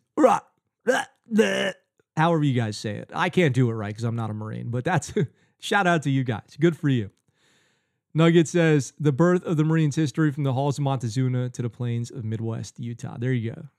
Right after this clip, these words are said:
There you go. There's another. So <laughs> the Marine Corps has been in the news, obviously, a lot because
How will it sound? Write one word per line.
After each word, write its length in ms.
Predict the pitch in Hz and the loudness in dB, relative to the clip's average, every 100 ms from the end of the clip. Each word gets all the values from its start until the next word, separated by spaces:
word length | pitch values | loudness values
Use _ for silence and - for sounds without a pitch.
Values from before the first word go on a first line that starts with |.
| - | -10
There 180 | 143 131 | -8 -6
you 200 | 65 55 | -8 -12
go. 200 | 53 139 _ _ _ _ _ _ _ _ _ _ _ _ _ _ _ - | -16 -20 _ _ _ _ _ _ _ _ _ _ _ _ _ _ _ 0
There's 160 | 147 | 2
another. 420 | 156 147 175 170 - | 4 4 4 2 -2
So 420 | 160 180 151 143 - 113 107 220 131 - | -6 0 2 2 0 0 -2 -2 -4 -6
<laughs> 600 | _ _ _ _ _ _ - | _ _ _ _ _ _ 2
the 100 | 156 | 4
Marine 460 | 180 196 247 285 | 4 2 0 -2
Corps 460 | 220 131 107 110 127 _ _ _ _ | -2 -2 -2 -6 -10 _ _ _ _
has 260 | 151 143 | -2 0
been 220 | 110 160 151 | 0 0 0
in 80 | |
the 100 | 143 | 0
news, 560 | 135 135 123 113 101 - _ - | 0 0 0 -2 -6 -12 _ -6
obviously, 500 | 127 113 120 - - | -4 -2 -4 -6 -12
a 80 | - | -12
lot 300 | - - - | -12 -14 -16
because 360 | - 123 104 | -10 -8 -8